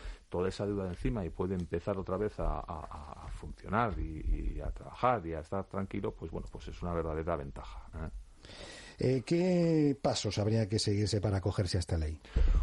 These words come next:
Speaker 1: Hombre, vamos a ver, es una, es una ley o es un procedimiento que, que requiere de, de, de abogado y procurador, ¿no? La, la, la tramitación. Entonces, mm, claro, esto es como siempre, ¿no? Zapatero a tus zapatos, es decir, la persona que realmente se encuentra en una situación de insolvencia como la que hemos comentado, lo primero que tiene que hacer es asesorarse,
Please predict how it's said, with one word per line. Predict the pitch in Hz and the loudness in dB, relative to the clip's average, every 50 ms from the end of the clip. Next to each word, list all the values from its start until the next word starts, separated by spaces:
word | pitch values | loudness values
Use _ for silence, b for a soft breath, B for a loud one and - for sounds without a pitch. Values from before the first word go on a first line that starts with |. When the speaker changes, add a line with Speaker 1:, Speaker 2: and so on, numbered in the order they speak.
| B B - | B B 4
Speaker 1:
Hombre, | 135 120 104 | 4 4 6
vamos | 110 131 127 127 | 4 4 4 4
a | 107 | 2
ver, | 113 - - | 0 0 -2
es | 135 - - | -2 0 2
una, | 156 151 143 | 2 2 2
es | - 117 - - | 2 0 -2 0
una | 143 139 135 | 0 0 0
ley | 131 139 139 139 | 0 0 0 2
o | 120 120 | 2 0
es | 117 - | 0 0
un | 135 | -2
procedimiento | 127 - 120 - - 113 113 113 123 123 - - 131 - | -2 -2 -4 -2 0 0 0 0 -2 -2 0 0 0 0
que, | - 104 92 85 78 - | 2 2 2 2 2 0
que | - 90 | 0 -2
requiere | 85 92 90 104 113 120 120 | -4 -2 -2 0 0 0 0
de, | 104 98 90 85 80 78 78 76 | 0 0 0 0 0 -2 -2 -4
de, | 76 78 73 76 78 82 | -4 -4 -4 -4 -4 -6
de | - - | -6 -6
abogado | 78 82 85 98 101 | -6 -2 0 0 2
y | |
procurador, | - 107 101 - - 73 73 80 78 - - - - - | 2 0 -2 -2 -2 -4 -2 -4 -4 -6 -6 -10 -12 -8
¿no? | 78 82 90 92 | -6 -4 -4 -2
La, | 90 80 78 - - | -2 -2 -4 -4 -8
la, | - - - | -10 -12 -12
la | 80 - | -12 -8
tramitación. | - 80 78 73 - - - - 95 85 - B B B B B B B | -8 -8 -8 -8 -12 -12 -6 -4 -4 -4 -4 B B B B B B B
Entonces, | - - - 123 120 - 135 127 - - - | -10 -4 -2 0 2 2 2 2 0 -4 -6
mm, | 101 92 85 - - - | -6 -6 -6 -6 -8 -4
claro, | - - - - - - 82 - - - - | -4 -4 -4 -4 -8 -12 -16 -16 -14 -14 -14
esto | - - - | -14 -10 -10
es | 95 - | -8 -6
como | - 82 82 | -4 -6 -4
siempre, | 80 - 101 85 - 78 | -2 -4 -4 -4 -4 -6
¿no? | 78 87 95 101 | -4 -4 -4 -4
Zapatero | - 85 - 90 - 95 101 | -4 -6 -8 -8 -6 -2 -2
a | 101 | -2
tus | 98 101 - | -2 -4 -8
zapatos, | - 80 - 104 90 - 90 | -8 -4 -4 -2 -4 -4 -6
es | 82 | -8
decir, | 85 - 90 85 | -8 -8 -8 -8
la | 82 - | -8 -10
persona | - 90 - 95 90 | -10 -8 -6 -6 -6
que | - 98 90 | -4 -4 -4
realmente | 92 90 92 92 95 | -4 -2 -4 -4 -6
se | 92 - 98 | -6 -8 -6
encuentra | 90 101 95 90 98 | -4 -4 -4 -4 -4
en | 90 | -4
una | 92 90 | -4 -6
situación | 92 87 - 92 - 101 98 | -6 -6 -6 -6 -4 -2 -4
de | 92 92 | -4 -4
insolvencia | 90 - 98 90 90 101 95 - - 95 | -4 -4 -4 -2 0 -2 -2 0 -4 -4
como | 87 - 90 92 90 | -4 -2 -4 -2 -2
la | 92 | -2
que | - 104 | -2 -4
hemos | 95 98 - | -6 -6 -4
comentado, | - 101 95 98 95 107 113 120 123 | -4 -4 -4 -2 -2 -2 -2 -2 -4
lo | - - | -8 -10
primero | - - 85 82 87 87 | -10 -8 -6 -6 -6 -4
que | - 85 | -6 -6
tiene | 87 87 90 | -6 -6 -6
que | - 92 | -4 -4
hacer | - - 104 | -6 -6 -8
es | 107 - | -6 -8
asesorarse, | 85 - - 78 - 76 90 95 - - - | -8 -8 -8 -8 -4 -2 -2 -2 -2 -6 -16